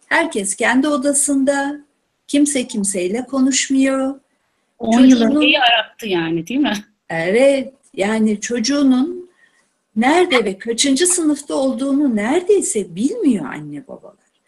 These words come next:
Speaker 1: Şimdi diyoruz ki madde bağımlılığı çok arttı. E, artar tabii. Çünkü sen çocuğunun ne olduğunu, kimin ne olduğunu, ne zorluğu olduğunu bilmediğin zaman ona dünyanın en iyi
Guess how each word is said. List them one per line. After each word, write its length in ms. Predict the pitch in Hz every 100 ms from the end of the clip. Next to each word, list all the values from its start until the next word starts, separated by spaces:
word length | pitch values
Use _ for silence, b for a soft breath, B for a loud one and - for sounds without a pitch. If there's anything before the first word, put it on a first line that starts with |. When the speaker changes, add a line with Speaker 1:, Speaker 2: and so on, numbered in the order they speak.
| b b -
Speaker 1:
Şimdi 360 | - 453 320
diyoruz 320 | 294 415 440 -
ki 80 |
madde 400 | 240 262 285 349
bağımlılığı 600 | 294 277 262 254 254 302 311
çok 280 | 277 233
arttı. 420 | 180 143 - _ -
E, 80 | 233
artar 560 | 233 330 403 - 427 415
tabii. 320 | 320 277 330 - _ _ _ _ _ _
Çünkü 520 | - 302 302 294 285 B B
sen 380 | - 302 311 311 -
çocuğunun 680 | - 285 254 294 294 302 247
ne 120 | 220
olduğunu, 600 | 262 294 254 254 269 254
kimin 440 | 262 - 214 240 247
ne 80 | 262
olduğunu, 840 | 254 262 220 254 240 247 240 240
ne 140 | 269 359
zorluğu 460 | 403 370 294 262
olduğunu 460 | 233 214 226 226 208
bilmediğin 720 | 226 339 359 285 202 196 170
zaman 420 | 165 156 143 208 - _ _ _ _ -
ona 300 | 294 359 240
dünyanın 640 | 262 285 285 269 233 - -
en 280 | 381 466 - 269
iyi 480 | 254 240 233 226